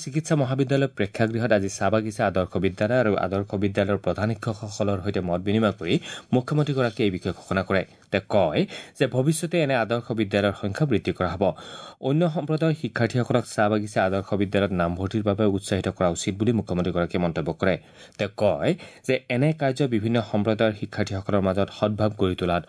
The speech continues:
সহায় কৰিব। দুই এগৰাকী শিক্ষাৰ্থী আধাতে বিদ্যালয় এৰাৰ ঘটনাৰ বিষয়ে উল্লেখ কৰি মুখ্যমন্ত্ৰীগৰাকীয়ে কয় যে ৰাজ্য চৰকাৰে নৱম আৰু দশম শ্ৰেণীৰ শিক্ষাৰ্থীসকলৰ বাবে মধ্যাহ্ন ভোজন প্ৰৱৰ্তন কৰাৰ কথা বিবেচনা কৰি আছে। অনুষ্ঠানত ডক্টৰ শৰ্মাই ৰাজ্যৰ বিভিন্ন প্ৰান্তৰ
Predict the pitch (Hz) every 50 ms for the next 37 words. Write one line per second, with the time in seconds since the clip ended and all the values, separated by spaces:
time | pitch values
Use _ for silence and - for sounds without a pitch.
0 | - - - _ - - 104 101 101 92 - 95 92 95 104 101 - - - -
1 | - - - - - - - - - 123 135 151 156 147 160 165 151 - 165 156
2 | - 143 131 - - 135 131 - 151 135 104 101 107 107 104 120 107 110 101 -
3 | 101 98 101 101 98 101 92 - 92 - 98 90 92 85 95 - 101 92 90 87
4 | 90 98 98 - 117 135 135 120 107 - 98 95 90 92 90 90 87 85 - 87
5 | 85 - - 95 87 78 76 98 170 - - - - - _ - 131 120 117 117
6 | 123 123 160 156 - 165 151 156 165 156 143 131 104 95 110 117 120 120 110 107
7 | 101 98 85 - - 117 113 - - 127 117 120 120 110 - 107 - - 107 101
8 | - 104 95 95 - 107 98 101 92 92 87 98 95 87 92 92 92 90 110 110
9 | 113 117 113 104 104 98 90 95 95 90 - 95 85 92 85 - 87 82 80 -
10 | 85 82 80 - 95 - 87 135 196 - - - - _ - - 123 101 104 98
11 | - 90 82 - - 90 95 92 90 - - 117 78 - _ _ - - - -
12 | - - - - 127 147 156 156 - 160 160 139 - 110 107 - 117 104 104 120
13 | 117 117 113 101 95 92 - 104 87 95 95 - 120 123 127 123 - 120 120 117
14 | 127